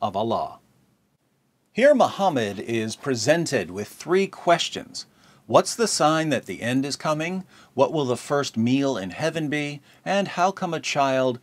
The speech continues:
sometimes looks like its father's side of the family, but other times resembles its mother's side of the family?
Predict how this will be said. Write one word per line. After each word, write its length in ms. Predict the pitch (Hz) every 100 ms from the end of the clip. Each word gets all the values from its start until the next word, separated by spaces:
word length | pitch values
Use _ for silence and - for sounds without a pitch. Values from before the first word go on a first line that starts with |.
| _
sometimes 600 | - - 247 170 139 110 113
looks 240 | 120 -
like 160 | 104 95
its 140 | -
father's 340 | 185 196 147
side 220 | - 127 113
of 80 |
the 100 | 107
family, 400 | 104 123 120 120
but 220 | 123 190 -
other 240 | 117 123
times 440 | - 113 110 110
resembles 600 | 110 104 98 95 95 101
its 260 | - 95 -
mother's 460 | 110 127 123 98 -
side 320 | - 95 90
of 100 | 85
the 80 | 95
family? 440 | 113 101 90 78